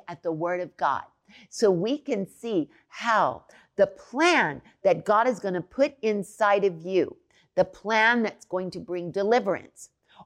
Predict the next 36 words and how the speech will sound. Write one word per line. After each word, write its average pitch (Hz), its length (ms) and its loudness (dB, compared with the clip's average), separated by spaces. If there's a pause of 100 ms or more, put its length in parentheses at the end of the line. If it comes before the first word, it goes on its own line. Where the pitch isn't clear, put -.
or 214 120 2
perhaps 190 600 -2
it's 214 180 -6
a 214 80 -2
plan 202 580 -6 (300)
to 208 140 2
make 196 520 -2 (100)
your 185 260 4
vision 190 640 -2 (200)
visible. 220 760 0 (480)
You 220 160 2
see, 240 260 -2
you 220 140 0
can 196 200 0
have 196 400 0
a 208 60 2
vision, 190 560 0 (360)
but 294 140 4
if 285 180 0
your 262 160 2
vision 240 640 -2 (300)
doesn't 220 460 0
have 190 200 -6
a - 80 0
plan 196 540 -6
behind 156 520 -8
it, - 140 -12 (460)
then 269 180 4
your 247 140 4
vision 190 640 -2
can 185 300 -10
never 208 280 0
get 175 300 -10
off 170 280 -10
the 175 80 -6
ground. 143 500 -10